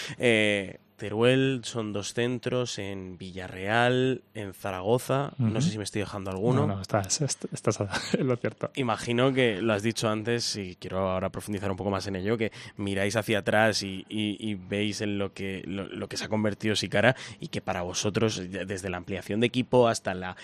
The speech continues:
Speaker 1: ampliación de, de, de esos centros, eh, tiene que ser, eh, ya no so-, o sea, ya no solo en Teruel, que, que lo decías antes, sino ya esa expansión debe ser, eh, espectacular, eh, ver, eh, que, que funciona y que, y que funciona bien.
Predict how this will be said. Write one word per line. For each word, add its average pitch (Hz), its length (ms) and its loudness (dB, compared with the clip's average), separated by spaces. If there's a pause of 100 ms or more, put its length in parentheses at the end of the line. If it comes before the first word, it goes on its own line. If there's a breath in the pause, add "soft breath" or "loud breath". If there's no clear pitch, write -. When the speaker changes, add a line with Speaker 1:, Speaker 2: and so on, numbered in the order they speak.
(160 loud breath)
Speaker 1:
ampliación 107 540 -6
de, 120 180 6
de, 120 300 2
de 104 100 -4
esos 120 240 0
centros, 123 460 2 (200 loud breath)
eh, - 100 -14 (100)
tiene 101 160 -10
que 107 100 -4
ser, 110 400 2
eh, 95 800 -4
ya 110 100 0
no 127 80 4
so-, 123 160 -2
o 113 40 -2
sea, 110 120 0
ya 101 100 0
no 131 80 2
solo 120 180 2
en 104 60 0
Teruel, 127 300 2
que, 101 180 -2
que 104 120 -10
lo 101 80 -2
decías 101 240 -4
antes, 95 180 -6
sino 92 160 -10
ya 95 240 -4
esa 104 140 -2
expansión 104 520 -2 (240 loud breath)
debe 95 220 2
ser, 98 300 2
eh, - 400 -4
espectacular, 101 760 0
eh, 98 320 -2
ver, 101 380 0
eh, 92 200 -6 (240)
que, 101 240 -2 (280)
que 120 80 -2
funciona 117 460 4
y 147 60 2
que, 123 140 0 (220 loud breath)
y 135 100 -2
que 117 80 0
funciona 131 360 0
bien. 101 240 0